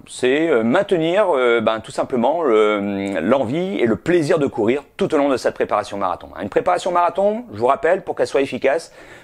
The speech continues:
doit se dérouler sur une durée de douze semaines minimum. Hein, si on veut vraiment faire un bon travail, vous préparer idéalement, il faut partir sur une pro-, une programmation de, de douze semaines. Et donc,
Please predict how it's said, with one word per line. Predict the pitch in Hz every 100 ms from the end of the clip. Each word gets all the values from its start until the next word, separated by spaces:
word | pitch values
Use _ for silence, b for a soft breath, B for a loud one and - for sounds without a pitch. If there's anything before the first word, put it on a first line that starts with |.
| B
doit | 131
se | 165 160
dérouler | 151 147 151 190
sur | - 135
une | 139 131 131
durée | 120 127 139 170
de | 131 123 135
douze | 113 180
semaines | - 143 151
minimum. | 143 127 87 69
Hein, | 80
si | 95
on |
veut | 95
vraiment | 85 120 202
faire | - 190
un |
bon | 139 151
travail, | - 123 127 175
vous | 175 113
préparer | 139 175 165 151 147
idéalement, | 131 113 104 143 - B B B
il | 107
faut | - -
partir | 156 - - 160 170
sur | 127 127
une | 104
pro-, | - 110
une | 110
programmation | 101 127 120 120 113
de, | 104 90
de | 87
douze | 90 95
semaines. | 131 160 254 _ _ _ _ _ _ -
Et | 131
donc, | - 208